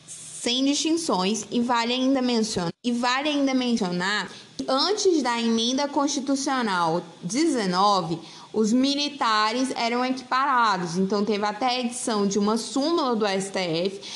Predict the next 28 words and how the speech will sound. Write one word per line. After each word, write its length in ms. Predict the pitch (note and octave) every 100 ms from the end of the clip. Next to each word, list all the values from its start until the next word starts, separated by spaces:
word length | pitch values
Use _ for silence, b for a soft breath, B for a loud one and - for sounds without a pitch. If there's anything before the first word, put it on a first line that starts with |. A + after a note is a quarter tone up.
| B B
salvo 320 | A3+ G#3 G#3
engano, 340 | G#3 G3 F#3+
súmula 360 | G3 F#3+ F3+ E3+
seiscentos 480 | F3+ F#3 F#3 G#3 G#3+
e 60 |
treze, 680 | A3+ - E3+ F3+ G#3+ C4 C4 B B -
que 140 | C#4+ C#4+
fala 500 | - B3+ A#3 C4 B3+
dessa, 520 | A#3 A3+ A#3 A#3 -
de 320 | F#3+ F#3+ G3
que 160 | G3 B3
os, 220 | A3+ -
os 440 | - G#3+ G#3+ G#3+ -
percentuais 720 | A3+ A3 G#3+ G#3 G#3+ G3 F#3+
de 60 | G#3+
reajuste 560 | G3+ G#3 G3+ A3+ A#3
não 120 | C4 B3+
poderiam 400 | B3+ A#3+ A#3 A#3
ser 160 | A#3
diferenciados. 920 | A3+ - A#3+ A#3 A#3+ C#4+ A#3 F3 E3+ - B B B B -
Hoje 300 | A3 A3 A3
pode. 560 | C4+ B3+ G#3 F3 - - - - - - - - - - - G3
Mas, 260 | G#3 A3
enfim, 280 | C4 C4 F3
a 140 | G3+ G#3+
revisão 500 | A3 A3+ A#3+ C4 D4
anual 420 | B3+ A3 F#3+ F#3+
geral 560 | G3 F#3+ E3+ F3 A3+